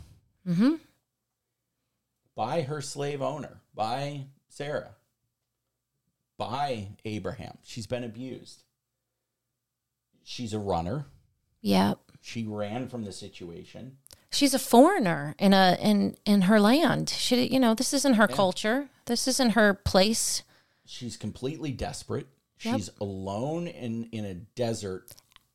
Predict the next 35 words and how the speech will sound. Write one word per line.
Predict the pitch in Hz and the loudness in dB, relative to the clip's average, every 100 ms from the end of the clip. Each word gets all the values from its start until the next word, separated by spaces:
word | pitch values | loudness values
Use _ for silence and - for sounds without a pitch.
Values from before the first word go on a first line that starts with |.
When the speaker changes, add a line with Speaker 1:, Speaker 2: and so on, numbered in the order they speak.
| - - | -20 -10
Speaker 2:
pregnant. | 170 190 165 104 87 101 - - | -4 -2 -2 -6 -6 -8 -8 -2
Speaker 1:
As | 294 320 | -2 2
a | 330 | 2
woman, | 294 381 403 339 180 160 - | 6 6 6 4 4 2 2
I | - | 0
keep | - 120 | 2 0
Speaker 2:
As | - | -2
a, | |
Speaker 1:
saying. | - 190 - - | -2 0 0 -2
Speaker 2:
a, | - 120 | -4 -6
an | 123 | -6
alone | 110 107 123 160 190 190 170 | -4 -2 -2 0 -2 -4 -4
woman. | 170 175 107 87 | 0 2 0 -2
You | 101 160 | -4 -4
don't, | 180 165 | -4 -4
you | 185 | -4
don't | 190 131 | -2 -4
walk | 139 143 143 | -2 -4 -4
down | 139 120 | -6 -6
a | 101 | -8
path | - 123 120 95 - - _ _ _ _ _ _ _ _ - | -8 -8 -6 -8 -10 -12 _ _ _ _ _ _ _ _ -6
alone | 117 117 120 110 | -2 0 0 -2
as | 92 | -4
a | 98 | -6
woman, | 98 87 80 | -6 -8 -8
let | 90 131 | -4 0
alone | 151 123 120 98 | 2 2 0 -2
run | 101 110 110 | -2 -2 2
off | 101 101 104 | 0 0 -4
into | 92 | -6
the | 87 | -10
desert | 85 92 85 92 90 | -8 -8 -8 -10 -12
nine | 95 98 107 101 107 | -16 -14 -10 -6 -6
months | 101 95 87 | -6 -6 -10
pregnant. | - 90 80 65 | -8 -8 -8 -14